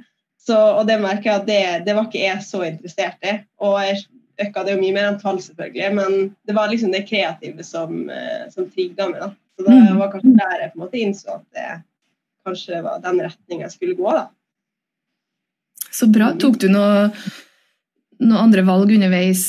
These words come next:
Speaker 2: i forhold til deltidsjobb eller valgkurs eller noen andre ting som var avgjørende?
Speaker 1: Ja, <clears throat> jeg gjorde det. Altså,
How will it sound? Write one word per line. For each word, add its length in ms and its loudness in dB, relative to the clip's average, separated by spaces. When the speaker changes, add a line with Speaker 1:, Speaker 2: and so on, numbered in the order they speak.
Speaker 2:
i 80 0
forhold 420 0
til 360 2
deltidsjobb 840 0
eller 200 4
valgkurs 560 0
eller 160 4
noen 400 4
andre 240 2
ting 200 6
som 220 6
var 280 4
avgjørende? 500 2
Speaker 1:
Ja, 140 -2
<clears throat> 240 -12
jeg 340 4
gjorde 280 2
det. 100 2
Altså, 380 0